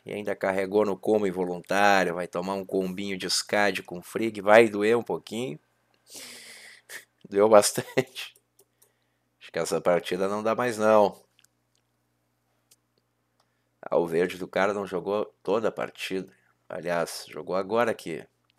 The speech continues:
se foi o boi, o boi com as cordas. Pode bater pra cá pra levar a SCAD. Preferiu chegar lá onde tá com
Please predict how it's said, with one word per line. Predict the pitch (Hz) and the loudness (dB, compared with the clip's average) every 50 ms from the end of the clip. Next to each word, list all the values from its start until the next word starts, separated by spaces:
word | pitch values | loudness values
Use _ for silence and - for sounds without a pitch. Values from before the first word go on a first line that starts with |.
| _ _ _ _ - _ _ _ _ | _ _ _ _ -20 _ _ _ _
se | - - - 95 90 | -14 -8 -6 -6 -6
foi | - - - - 107 107 101 | -6 -8 -2 2 2 4 4
o | 95 | 2
boi, | 92 95 92 92 90 | 2 0 -2 -2 -4
o | 90 | -6
boi | 90 92 98 98 92 | -8 -6 -6 -6 -4
com | - | -4
as | 87 82 - - | -4 -4 -6 -6
cordas. | - 98 98 98 95 87 - _ _ _ _ | -4 -2 0 0 -2 -4 -8 _ _ _ _
Pode | - 78 82 - - | -10 -10 -10 -12 -12
bater | - 85 90 85 - - 95 92 | -8 -8 -8 -6 -6 -6 -8 -4
pra | 95 95 90 | -4 -4 -4
cá | - - 95 | -4 -4 -6
pra | 95 98 104 107 | -6 -6 -6 -6
levar | 107 113 117 110 113 120 | -4 -4 -4 -4 -4 -4
a | 120 110 | -4 -4
SCAD. | - - - 107 107 110 101 90 - - - - - _ _ _ _ _ _ _ _ _ _ _ _ _ _ _ _ - | -6 -4 -4 -2 -2 -2 -2 -4 -6 -10 -12 -16 -20 _ _ _ _ _ _ _ _ _ _ _ _ _ _ _ _ -10
Preferiu | - 90 87 - - 90 90 95 95 92 | -10 -10 -8 -8 -8 -6 -4 -2 -4 -4
chegar | - - 90 87 87 90 90 | -4 -6 -6 -4 -2 -2 -2
lá | 90 95 95 95 95 | 0 0 0 0 -2
onde | 95 98 95 92 92 - | -2 -6 -8 -10 -10 -12
tá | - _ - 98 95 92 | -10 _ -2 -2 -2 -2
com | - - 92 90 85 82 - | -4 -6 -10 -8 -10 -10 -12